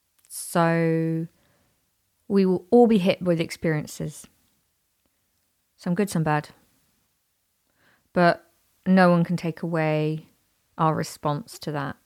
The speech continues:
or control that. That is in our own control. So if you have that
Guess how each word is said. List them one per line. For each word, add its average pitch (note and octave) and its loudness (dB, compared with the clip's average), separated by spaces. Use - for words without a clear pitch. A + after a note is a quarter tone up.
or E3 -4
control G#3 -2
that. C#3 -8
That G3+ 0
is D#3+ 0
in F3+ 2
our E3 2
own F#3 4
control. F3+ -2
So - -2
if A3 -2
you A3 2
have F#3+ 0
that E3 -2